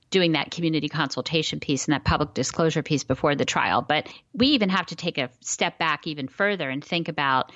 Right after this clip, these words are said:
you know, who's regulating the research at a particular institution, and are they gonna grant you approval even if you do all these activities? And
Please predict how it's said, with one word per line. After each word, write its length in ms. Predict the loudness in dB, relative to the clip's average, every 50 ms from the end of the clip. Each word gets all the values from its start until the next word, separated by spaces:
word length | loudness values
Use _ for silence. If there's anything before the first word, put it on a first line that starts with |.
| -20 _ _
you 120 | -6 -2
know, 160 | 0 2 2 4
who's 300 | 4 6 4 4 2 2
regulating 540 | 2 2 2 2 2 2 2 2 2 0
the 80 | 0 0
research 480 | 0 -2 -2 -2 0 0 0 0 0 -2
at 100 | -2 -2
a 60 | -2
particular 420 | -6 -6 -6 -4 -4 -4 -4 -2
institution, 760 | -2 -2 -2 -2 -4 -6 -2 0 2 2 2 2 2 2 2
and 160 | 2 2 2 2
are 120 | 2 2 4
they 160 | 4 4 4
gonna 180 | 4 2 2 2
grant 280 | 2 2 2 2 2
you 120 | 2 0 2
approval 640 | 2 2 4 4 4 4 2 2 2 2 0 -2 -4 -2
even 280 | -2 0 0 2 0
if 140 | 0 0 0
you 100 | 0 0
do 220 | 2 2 2 4
all 140 | 4 4 4
these 180 | 2 0 0 0
activities? 720 | -2 -4 -4 -4 -2 0 0 0 0 -2 -2 -2 -2 0
And 220 | 2 2 2 2